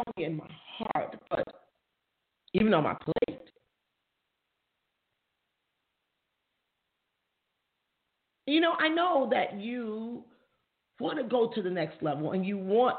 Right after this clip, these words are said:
to live a life of miracles. And I can remember going to John Maxwell. I became a certified coach with John Maxwell, and he identified what,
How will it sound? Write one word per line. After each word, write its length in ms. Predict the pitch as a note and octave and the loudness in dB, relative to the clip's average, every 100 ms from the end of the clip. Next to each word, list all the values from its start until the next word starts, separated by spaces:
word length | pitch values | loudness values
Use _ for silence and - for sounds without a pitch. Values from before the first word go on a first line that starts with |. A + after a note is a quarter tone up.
| - | -6
to 80 | - | -6
live 380 | E3+ F#3 F#3+ E3 - | 0 2 4 2 0
a 60 | E3+ | 0
life 340 | E3 D#3 D#3+ - | 2 0 -4 -6
of 200 | C#3+ D3 | -10 -6
miracles. 460 | C#3+ C3+ - C3+ | -6 -6 -8 -8
And 100 | C#3 | -4
I 100 | E3 | -4
can 160 | - D3+ | -4 -4
remember 320 | D3+ D3+ D3 | -2 -2 -2
going 360 | D3 E3 E3 D#3 - | 0 2 2 -2 -2
to 340 | C#3+ C#3 C3+ - - - - - _ - | 2 4 2 -4 -14 -20 -20 -20 _ 0
John 320 | F3+ F#3+ F#3 | 4 6 6
Maxwell. 500 | E3+ - - C#3+ D3 | 4 0 0 2 4
I 100 | C#3+ | 2
became 280 | C#3 D3+ C#3+ | 0 0 -2
a 100 | C#3 | 2
certified 500 | D#3+ D#3 D#3 C#3 C3+ - | 2 2 0 0 -2 2
coach 240 | D3+ A#2 - | 4 4 0
with 140 | C3+ A#2+ | -6 2
John 220 | D3 D3+ | 6 6
Maxwell, 560 | D3 C#3+ - C3 C3 - | 4 -2 2 4 4 0
and 380 | C3+ C3 C#3 - _ _ _ _ _ _ _ _ _ - | -4 -2 -4 -8 _ _ _ _ _ _ _ _ _ 2
he 180 | A3 G3 | 4 6
identified 1120 | F3 - G3+ G#3 - - D#3 D#3 D3 C#3 - - | 4 4 4 4 0 2 2 2 -4 -6 -10 -10
what, 480 | D#3 E3+ E3 - | -2 2 2 -2